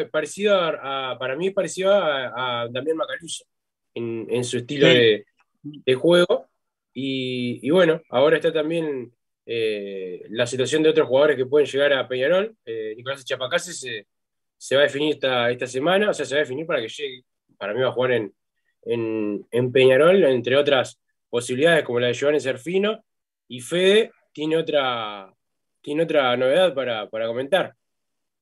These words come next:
Speaker 2: Sí, me caso. No,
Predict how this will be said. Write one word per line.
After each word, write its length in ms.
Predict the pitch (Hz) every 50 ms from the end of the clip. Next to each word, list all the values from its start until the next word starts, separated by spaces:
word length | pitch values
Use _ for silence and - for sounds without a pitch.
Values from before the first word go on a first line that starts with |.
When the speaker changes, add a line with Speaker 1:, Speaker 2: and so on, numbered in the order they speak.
| _ _ _ _ _ _ _ _ _ _ _ _ _ _ _ _ _ _ _
Speaker 2:
Sí, 260 | - 131 135 127 113
me 160 | 101 120 117
caso. 320 | - 147 135 131 - - 135 - - - - _ _ _ _ _
No, 340 | 104 107 110 113 110 107